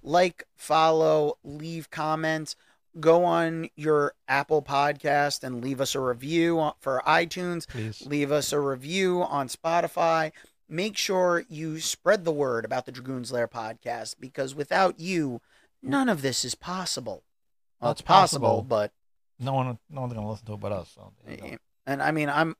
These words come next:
Speaker 1: I'm a narcissist enough that I'll listen to my own voice in my car, but
Speaker 2: Yeah.
Speaker 1: seriously, I love the fact that people are enjoying what we have to talk about. And
Speaker 2: Tell your
Speaker 1: it's
Speaker 2: friends.
Speaker 1: Tell your friends. Spread the word.
Speaker 2: Tell your friend's mom.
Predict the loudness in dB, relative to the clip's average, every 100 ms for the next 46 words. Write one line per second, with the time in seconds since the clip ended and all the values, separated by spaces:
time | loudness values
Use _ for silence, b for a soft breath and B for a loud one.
0 | -4 -4 0 2 2 0 -4 -4 -6 -4
1 | 0 0 0 0 2 0 -6 -4 -2 -2
2 | 0 0 0 -4 -6 2 4 4 2 0
3 | 0 -2 -14 -14 -10 -2 4 6 6 2
4 | -2 -2 -4 -4 2 4 6 4 0 -8
5 | -4 2 2 2 -2 0 0 0 -2 -2
6 | _ _ _ -8 -6 -2 0 0 -2 -4
7 | -4 -6 -6 -8 -4 -4 -6 -8 -8 -6
8 | -8 -8 -8 -8 -12 b b _ _ -2
9 | 0 0 -4 -6 -12 _ -4 -4 -4 -6
10 | -6 -8 -16 _ _ 4 4 4 4 2
11 | 2 2 2 4 4 4 2 -4 _ _
12 | _ -12 -8 -8 -8 -10 -8 -10 -12